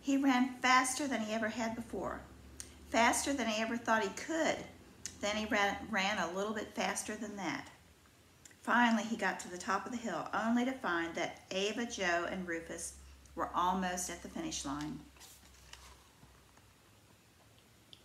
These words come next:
Wow, he's really far behind, isn't he? "Go, Hal, go!"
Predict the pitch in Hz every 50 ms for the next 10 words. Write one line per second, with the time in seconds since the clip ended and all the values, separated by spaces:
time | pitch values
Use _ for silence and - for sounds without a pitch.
0 | - - - - - - - - 277 - - - - - - - 175 180 180 -
1 | - - - - - - - - - - - 226 - - 151 156 165 165 165 165
2 | 180 190 190 - 196 190 190 196 220 247 226 233 233 220 190 196 190 190 - 160
3 | - - - - - - - - - - - _ - - - - - _ - -
4 | - _ - - - - - - - - - - - - - - - - - -
5 | - - - - - - - - - - - - - - - - - - - -
6 | - - - - - - - - - - - - - - - - - - - -
7 | - 320 339 330 285 320 277 247 269 - - - 240 233 - 339 370 370 339 -
8 | - - -